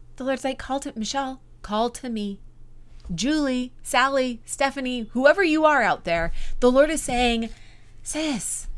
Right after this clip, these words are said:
call to me and I will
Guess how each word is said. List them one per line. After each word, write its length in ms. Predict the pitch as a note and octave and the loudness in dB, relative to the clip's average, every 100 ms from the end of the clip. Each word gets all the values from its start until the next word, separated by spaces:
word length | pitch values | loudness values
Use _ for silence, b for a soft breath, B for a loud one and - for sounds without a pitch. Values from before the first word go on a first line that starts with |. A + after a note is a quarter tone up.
| - - | -10 -10
call 680 | - B3+ C4+ C#4 C4+ C4 | -2 4 6 6 6 4
to 460 | - - C#4+ C4+ B3+ | 0 0 0 0 -2
me 800 | G#3 A#3+ C4+ C4+ A#3+ F3 C#3+ - - - - - - | -2 -2 -2 -2 -2 -4 -8 -14 -20 -20 -20 -14 -8
and 320 | C4+ C4 A#3+ - - | -4 -4 -6 -6 -2
I 480 | C#4+ C#4+ B3+ A#3+ A3+ | 2 2 4 4 2
will 400 | G#3 C4 B3 | 2 0 0